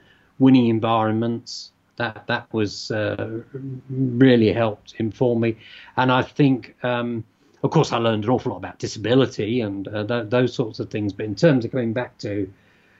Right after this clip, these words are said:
um, you know, to, um, able-bodied coaching, um, um, well, actually, of course, I was, there was a period out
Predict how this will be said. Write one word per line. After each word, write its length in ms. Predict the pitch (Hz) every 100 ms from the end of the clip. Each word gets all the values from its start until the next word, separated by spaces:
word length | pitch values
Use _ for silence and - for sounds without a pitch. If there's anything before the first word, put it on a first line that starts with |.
| _ _
um, 560 | 120 117 113 110 107 110 - _ -
you 100 | 131
know, 160 | 113
to, 580 | 104 - 117 104 107 107
um, 380 | 104 101 113 117 120
able-bodied 500 | 113 110 110 147 120
coaching, 440 | 120 110 131 123 - _ _ _
um, 420 | 127 131 127 127 131 _ _ _ _ _ -
um, 440 | 131 123 123 120 _ _
well, 140 | 160
actually, 280 | 180 175 -
of 60 | 135
course, 240 | 170 139
I 120 | 160
was, 340 | 147 143 143 -
there 120 | 160
was 160 | 139 131
a 60 |
period 260 | 113 139 127
out 220 | 123 120